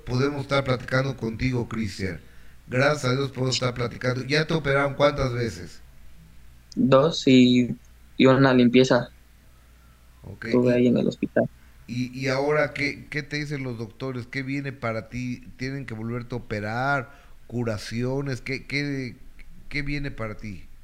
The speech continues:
Speaker 2: Sí, pues ya nada más estar en curaciones, en reposo, y porque me pusieron unos parches. Tengo dieciséis parches en mis piernas y eso me va a ayudar a, a curar mi pie, bueno, a que salga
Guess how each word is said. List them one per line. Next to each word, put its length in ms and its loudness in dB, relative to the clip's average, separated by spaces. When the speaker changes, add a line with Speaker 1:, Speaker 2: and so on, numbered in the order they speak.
Speaker 2:
Sí, 160 6
pues 160 8
ya 100 8
nada 140 4
más 140 -6
estar 240 6
en 220 6
curaciones, 840 6
en 160 8
reposo, 520 6
y 160 4
porque 220 6
me 100 6
pusieron 320 8
unos 240 8
parches. 680 2
Tengo 320 8
dieciséis 540 4
parches 480 4
en 200 6
mis 140 6
piernas 500 4
y 80 6
eso 140 8
me 80 10
va 100 8
a 60 6
ayudar 460 8
a, 300 4
a 140 4
curar 300 8
mi 360 6
pie, 360 4
bueno, 220 6
a 80 4
que 140 2
salga 260 4